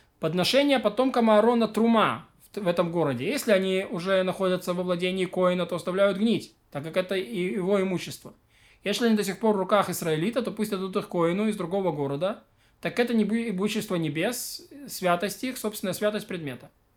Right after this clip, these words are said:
Вторая десятина и деньги, на которые она была выкуплена, также священные тексты, найденные в этом городе, подлежат захоронению.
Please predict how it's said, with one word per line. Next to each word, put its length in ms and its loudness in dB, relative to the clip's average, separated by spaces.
Вторая 280 6
десятина 420 0
и 80 2
деньги, 280 2
на 100 0
которые 400 2
она 180 -2
была 180 0
выкуплена, 460 -2
также 280 -2
священные 440 -4
тексты, 340 -2
найденные 360 0
в 20 -2
этом 180 -2
городе, 300 -2
подлежат 460 -4
захоронению. 680 -4